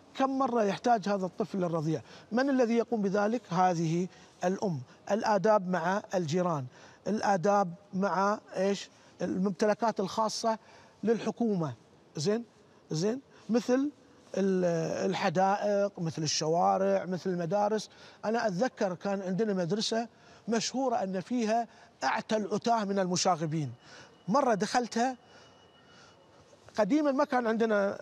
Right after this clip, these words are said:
يعني إحنا ما من الجيل الذي لم يحظى بالمكيفات،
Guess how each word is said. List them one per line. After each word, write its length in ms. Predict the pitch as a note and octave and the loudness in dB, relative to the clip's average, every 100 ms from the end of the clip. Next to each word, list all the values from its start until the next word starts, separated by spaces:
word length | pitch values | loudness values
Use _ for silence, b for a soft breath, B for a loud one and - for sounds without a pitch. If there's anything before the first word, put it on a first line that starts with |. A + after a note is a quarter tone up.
| - | -4
يعني 220 | G#3+ G3 G#3 | -2 0 -2
إحنا 160 | A3+ | 0
ما 760 | A3+ C4 C4 A#3 G#3+ G3+ G3 G#3 | 0 0 2 0 0 -2 -4 -4
من 200 | G3+ A3+ | 0 0
الجيل 300 | G#3 A#3+ C4 | 2 2 2
الذي 520 | A#3 A3 A3 A3 A3 | 2 0 0 0 -2
لم 560 | - G#3+ C4 C4 A3+ G#3+ | -2 0 0 0 -2 0
يحظى 520 | B3 - G3+ B3 A#3+ | 0 -2 -2 2 2
بالمكيفات، 1200 | F#3 A3 A#3+ G#3 G3 G3+ G3+ F3+ D#3+ D3 A#2+ - | 0 -2 0 -2 -2 -2 -2 -2 -4 -6 -8 -14